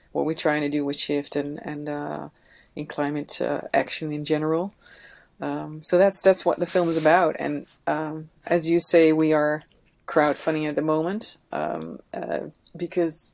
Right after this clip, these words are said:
well, Shift is a non-funded initiative, like I just said. We're, we're now an official foundation, but, but it's all just, uh, three people r-, working really hard with some, uh, hands here and there to help us out. Uh, and we do that with love, but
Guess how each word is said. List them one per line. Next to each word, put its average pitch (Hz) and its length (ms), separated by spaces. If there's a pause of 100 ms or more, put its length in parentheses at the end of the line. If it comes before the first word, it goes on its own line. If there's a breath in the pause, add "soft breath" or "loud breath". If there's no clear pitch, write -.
well, 143 280
Shift - 360
is 160 180
a 156 220 (160)
non-funded 156 840 (160)
initiative, 160 480
like 160 220
I 156 40
just 156 260
said. 160 280
We're, 151 280 (880 loud breath)
we're 156 100
now 160 280
an 160 60
official 160 360
foundation, 156 640
but, 151 260
but 151 140
it's 147 160
all 156 200
just, - 420
uh, 151 300 (200)
three 175 220
people 160 420
r-, 156 200
working 165 360
really 160 220
hard 160 380
with 156 420
some, 160 480 (180)
uh, 170 380 (100)
hands 170 460
here 170 180
and 165 160
there 160 260
to 170 240
help 165 220
us - 140
out. 175 400
Uh, 160 580
and 160 160
we 160 80
do 170 140
that 160 160
with 156 140
love, 156 340
but 147 240